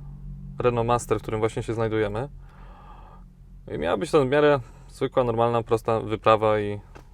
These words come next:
dawno temu miałem być w domu. Na tę wyprawę miałem się udać Renault Zoe drugiej generacji,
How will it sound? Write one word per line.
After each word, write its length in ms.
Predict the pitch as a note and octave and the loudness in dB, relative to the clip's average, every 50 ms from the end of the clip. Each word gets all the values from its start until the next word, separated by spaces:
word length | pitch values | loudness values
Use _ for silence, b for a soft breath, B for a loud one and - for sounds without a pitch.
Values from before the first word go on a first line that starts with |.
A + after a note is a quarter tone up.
| - - | -10 -4
dawno 200 | A#2 A2+ A#2+ A#2 | -4 -2 -2 0
temu 200 | - A#2+ A#2+ A#2+ | -2 -2 -2 -2
miałem 220 | A#2 A2+ A2+ A2+ | -2 -2 -2 -2
być 120 | G#2+ G#2+ - | -4 -6 -2
w 40 | |
domu. 300 | A2 A#2+ G#2+ G#2+ A2+ B2 B2 - - B B B B B B B B B B B B B B B B B B B B B B B B B B B B B B B B B - - | -2 0 0 0 -2 -6 -8 -14 -20 B B B B B B B B B B B B B B B B B B B B B B B B B B B B B B B B B -12 -6
Na 180 | B2+ A#2+ A#2+ | -2 0 2
tę 120 | - E3 E3 | 2 2 2
wyprawę 500 | E3+ D#3 C3+ D#3 D3+ D#3 C#3+ D3+ D3+ C#3+ | 2 2 4 4 4 6 6 4 2 4
miałem 320 | C3+ C3+ C#3+ D3 C#3+ C3+ | 2 2 2 2 2 0
się 160 | - - C3 | -2 -2 -2
udać 460 | B2+ B2 B2 B2 A#2+ A#2 - - - - - - - b b b b b b b b b b b b b b b b b b b b b b - - | 0 4 6 4 4 4 0 -16 -18 -18 -20 -20 -20 b b b b b b b b b b b b b b b b b b b b b b -4 0
Renault 340 | A#2 A#2 B2 B2+ C3 A#2+ | 4 4 4 4 4 0
Zoe 420 | A2 A#2 B2+ B2+ B2 A#2 A2+ A2 G#2+ b b b b b b b b b - - - - - - - - - - - - - - | 2 6 6 8 8 6 4 2 0 b b b b b b b b b -20 -20 -20 -20 -20 -20 -20 -20 -20 -20 -20 -20 -20 -16
drugiej 340 | - - A#2+ B2 B2 C3+ B2 | -12 -6 -4 -2 0 0 0
generacji, 720 | A2+ A#2 A2+ A2 A2 G#2+ G#2 - - - A#2 A#2 C3+ E3+ | 0 2 2 2 2 2 0 -2 -6 -8 -6 -4 -4 -6